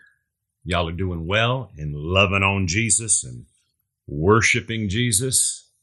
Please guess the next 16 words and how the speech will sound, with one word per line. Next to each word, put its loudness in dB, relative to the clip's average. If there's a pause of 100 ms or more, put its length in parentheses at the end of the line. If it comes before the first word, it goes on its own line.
(120)
and, -8
uh, -10 (1400)
repenting 0
before -8
Jesus, -2 (240)
as, -4
uh, -2 (180)
as 0
I 4
often -4
have -12
to -16
do. -18 (320)
So, -2
uh, -16
um, -8